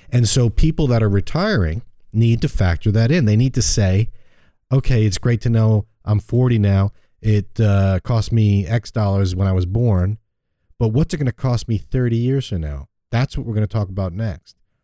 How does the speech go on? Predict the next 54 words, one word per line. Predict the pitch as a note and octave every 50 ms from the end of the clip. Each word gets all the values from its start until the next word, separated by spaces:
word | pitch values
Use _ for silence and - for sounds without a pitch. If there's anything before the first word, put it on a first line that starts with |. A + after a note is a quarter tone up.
| _ _ _ _ _ -
What | G#2 G#2 B2 D3 E3
is | E3+ E3
it | E3+ -
gonna | E3+ D#3 -
cost | - - - C3+ C3 B2+ - - G#2+
me | G2+ G2 F#2+
for | - _ A2
the | G2 G2
things | - - B2 B2 A#2 A2 G2+
that | G#2 G2
I | G2+ G2
do | F2+ G#2+ G2+ F#2+
now? | G2 A#2 C#3+ D3 A#2+ E2+ D2+ C#2+ D2+ - _ _ _ _ _ _ _ - -
Because | A#2 G#2+ - B2 G2+ G#2+
when | A#2 A2+
you're | A2 G#2+
planning | - - D3+ E3+ G3 G#3 F#3+ D3
your | B2+ A#2+
retirement, | - - D3+ D#3 D3+ B2+ G#2
you | G2+
say, | - - G#2 F#2+
"Oh, | A2+ B2 B2
I | A#2+ A#2 A2+
need | A2 A2+ G#2+ G#2
five | - - G#2+ G#2+ G#2+
thousand | - A2 G#2 G2+ F#2+ G#2 G2
dollars | G2 F#2+ F#2+ F#2+ F#2+ F2+ F#2
a | F2+
month | F2+ F#2 F#2 F#2 F2+ -
to | _ F#2
live." | F2 F2+ G#2 G2+ E2+ D2 D2+ F2+ G#2+ - - - _ _ _ _ _ _ _ _ _ _ _ _ _ _ _ -
How | - B2+ C3+
much | C#3+ C#3 -
does | A#2
that | A#2+ B2 A2+ - - _ _
equate | - A#2+ - - B2 A#2 A2+ -
to | - A#2+ A2 G#2
in | F#2+ -
thirty | - G#2+ G2+ G2+
years | G#2 C#3 F3 -
from | - A2
now? | F#2 - - _ _ _ _ _ _ _ _ _ _ _ _ _ _
That's | - A2 B2 - - -
the | _ -
true | - - - - F#3+ G#3+
question. | - - G#2+ E2+ - - - - D#2 - _ _ _ _ _ _ -
And | A2+ G#2+ G#2+
that's | B2 D3+ F#3+ - -
where | C#3+ A2
people | - A#2+ A2 - G#2 G#2
are |
missing | G2 G#2 G2+ - G2+ F#2+
the | F#2+ F2+
boat. | F#2 D#3 E3 D3 G2+ - -